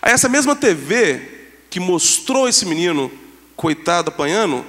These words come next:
é a mesma T V que vai mostrar ele sendo preso e dizendo que ele tem que ser preso com doze anos de idade. E você vai assistir e vai falar assim: "É um vagabundo mesmo." Daqui seis, sete anos.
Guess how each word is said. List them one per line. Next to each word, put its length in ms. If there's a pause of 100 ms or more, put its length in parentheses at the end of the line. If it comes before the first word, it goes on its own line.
(380)
é 80
a 40
mesma 240
T 140
V 100
que 60
vai 100
mostrar 300
ele 100
sendo 220
preso 260
e 20
dizendo 220
que 80
ele 80
tem 120
que 60
ser 460 (500)
preso 380
com 140
doze 320
anos 140
de 60
idade. 460 (1300)
E 80
você 300
vai 140
assistir 380
e 60
vai 120
falar 220
assim: 340
"É 60
um 80
vagabundo 600
mesmo." 340 (1200)
Daqui 360
seis, 300
sete 280
anos. 520